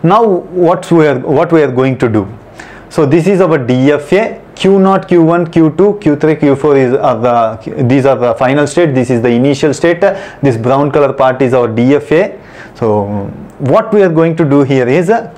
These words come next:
on applying Q no-, Q naught, on applying the input symbol A, we are moving to state Q one. State Q one is in set capital Q one. So that's why we have written Q one.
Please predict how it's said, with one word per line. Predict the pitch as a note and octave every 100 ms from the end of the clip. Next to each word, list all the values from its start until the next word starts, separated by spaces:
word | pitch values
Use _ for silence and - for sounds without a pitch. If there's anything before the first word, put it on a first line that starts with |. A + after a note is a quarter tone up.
| -
on | D#3 G3 A3+
applying | F#3+ - F#3 F#3 F3
Q | E3+ E3
no-, | E3 E3 E3
Q | F#3 G3+
naught, | G3+ D3 C#3 C#3
on | F3 D#3 D#3+
applying | D3+ E3 F3+ F3
the |
input | D3 C#3+ E3+ D#3+
symbol | D#3 C#3+
A, | B2+ C#3
we | E3+ C#3+
are | C#3
moving | B2+ C3+ D#3 D3+
to | F3+
state | D#3+ - C#3+ C#3
Q | - C3
one. | A#2 A#2 B2 G2 G2 - - - - - - -
State | - - F3 F#3 F#3+
Q | D#3+
one | D#3 E3+ F3
is | D3+ C3
in | C#3 B2+
set | - - F3 F3 A#3 - - - -
capital | - C3+ B2 B2+ - C3
Q | B2+ B2 A2+
one. | A2 A#2+ G2+ F#2+ - - - - - - - - - -
So | - - G#2+ G2+ G2+
that's | C3+ B2+ -
why | D3
we | C3
have | A#2 B2
written | A#2+ A2+ D#3+ D#3+
Q | - A2+
one. | G2+